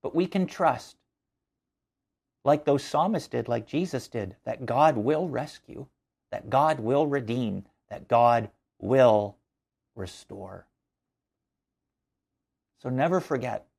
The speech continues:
that no matter what you're facing, no matter what persecution, suffering, sacrifice you're in, you are never abandoned.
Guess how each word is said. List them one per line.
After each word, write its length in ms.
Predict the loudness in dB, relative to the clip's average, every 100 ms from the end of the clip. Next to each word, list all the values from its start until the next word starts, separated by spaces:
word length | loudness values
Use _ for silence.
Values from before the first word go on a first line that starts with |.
| _ _ _ _ _ _ _ _ _ _ _ _ _ -8
that 100 | -6
no 80 |
matter 260 | -4 -2 0
what 280 | 0 -4 -8
you're 80 | -10
facing, 560 | -10 -10 -10 -14 -16 -8
no 80 | -2
matter 260 | -2 0
what 260 | 2 2 0 _ _
persecution, 640 | -2 0 -2 0 0 -2 -8
suffering, 480 | 0 0 0 -8
sacrifice 800 | -8 -2 -2 -2 -6 -4 -4 -4
you're 180 | -4 -2
in, 300 | -2 -6 -8 -12 _ _ _ _ _ _ _ _ _ _ _
you 200 | -2 4
are 100 | 4
never 500 | 4 -2 -2 -6 -8 -14 _ _ _ -16
abandoned. 720 | -10 -8 -6 -6 -8 -16 -20